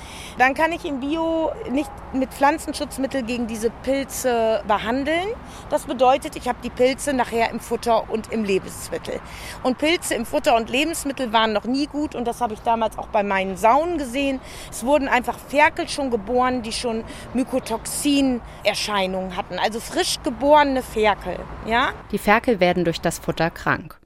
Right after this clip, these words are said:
Speaker 2: Ein fehlendes Biosiegel heißt also nicht zwangsläufig, dass das Tierwohl leidet.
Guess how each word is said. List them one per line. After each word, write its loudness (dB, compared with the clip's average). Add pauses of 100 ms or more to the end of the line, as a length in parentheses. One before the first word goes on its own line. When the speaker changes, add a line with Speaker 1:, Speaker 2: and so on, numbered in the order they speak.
(560)
Speaker 2:
Ein 2
fehlendes 4
Biosiegel 2 (120)
heißt -2
also 2
nicht 2
zwangsläufig, 2
dass -4
das -6
Tierwohl 0
leidet. -4